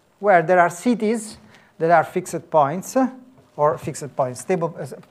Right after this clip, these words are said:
see, uh, yes, fixed point, uh, they are s-, the cities, uh, city one, city two, and so on, city three,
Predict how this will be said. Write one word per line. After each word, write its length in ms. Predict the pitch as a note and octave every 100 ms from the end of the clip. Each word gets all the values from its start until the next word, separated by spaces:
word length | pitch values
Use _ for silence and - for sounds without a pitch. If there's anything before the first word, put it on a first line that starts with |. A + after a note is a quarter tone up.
| _ _ _ -
see, 220 | - D#3+
uh, 80 | C#3+
yes, 260 | D#3+ D#3 -
fixed 440 | A3 G#3+ F3+ -
point, 360 | C#3+ B2+ D#3 D#3+
uh, 80 | G#3+
they 180 | F3 D#3+
are 100 | C#3+
s-, 140 | -
the 180 | D#3+ D#3
cities, 540 | - E3+ C#3+ F3+ G#3
uh, 180 | B3+ B3 - - - _
city 320 | - D3+ D3+
one, 400 | D3+ E3+ E3 D3+ -
city 280 | - C3 -
two, 160 | C#3+ D3+ _ _ _ - _ _ _ _ _ _ _ _ _ _ _ - _ _ _ _ _ _ _ _ _ _
and 180 | E3+ E3
so 200 | - F#3
on, 320 | C#3 C#3 F#3 - _ _ - _ _ _ _ _ - _ _ _ _ _ _ _ _ - _ _ _ _
city 240 | C#3+ C#3+
three, 480 | B2+ D#3+ F3 A#3+ G#3+